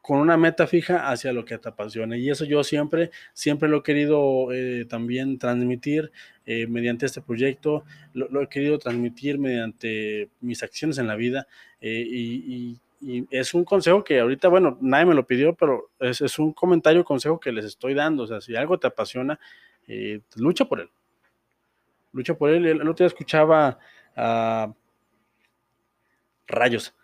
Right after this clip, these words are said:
se me olvidó quién era, pero el otro día escuchaba a un comediante, a Tom Segura. El éxito, eh, está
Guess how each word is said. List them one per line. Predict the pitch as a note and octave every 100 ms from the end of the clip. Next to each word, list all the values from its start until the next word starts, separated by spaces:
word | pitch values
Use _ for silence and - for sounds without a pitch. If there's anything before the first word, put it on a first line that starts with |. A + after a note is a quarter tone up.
| _
se | - C3+
me |
olvidó | C#3 C#3+ D#3
quién | F3
era, | D#3 D3+ F3 _ _ _ -
pero | B2+
el | C#3+
otro | D#3
día | E3 E3
escuchaba | - C#3+ - D#3+ E3 E3+
a | D#3+ F#3
un | G3
comediante, | F#3+ D3 C3 C3 C3 C#3 _ -
a | A2 A2+ -
Tom | D3+ D#3
Segura. | C#3+ A2+ A2+ A#2 _ _ _ _ _ _ _ _ _ _ _ _ _ _ _ _ _ - _ _ _ -
El | C#3 E3
éxito, | G3 G#3 - G3 G3 D3
eh, | C#3 D3+
está | D3+ B2+ - D#3+ E3 E3+